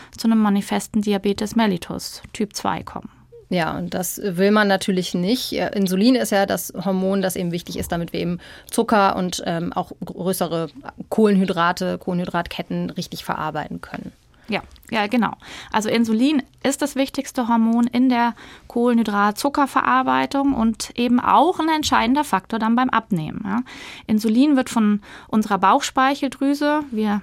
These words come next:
Speaker 1: nennen es Pankreas, gebildet, liegt so im oberen Mittelbauch und immer dann ins Blut abgegeben, wenn eben signalisiert wird, dass sich Zucker im Blut befindet.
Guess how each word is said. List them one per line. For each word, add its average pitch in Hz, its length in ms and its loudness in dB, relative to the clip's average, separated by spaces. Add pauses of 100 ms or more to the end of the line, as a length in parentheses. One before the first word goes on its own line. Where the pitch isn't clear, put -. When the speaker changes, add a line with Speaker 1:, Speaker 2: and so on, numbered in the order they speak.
Speaker 1:
nennen 196 220 0
es 185 120 -6
Pankreas, 269 680 0
gebildet, 262 520 0
liegt 220 200 -8
so 196 100 -4
im 185 340 -2
oberen 196 540 -2
Mittelbauch 233 720 2 (540)
und 226 400 2
immer 226 220 2
dann 220 240 2
ins 311 160 -2
Blut 277 280 -2
abgegeben, 240 640 0
wenn 226 200 2
eben 233 500 2
signalisiert 220 800 0
wird, - 160 -4
dass 214 140 -4
sich - 160 -8
Zucker 294 320 0
im 175 120 0
Blut 175 260 -4
befindet. - 580 -8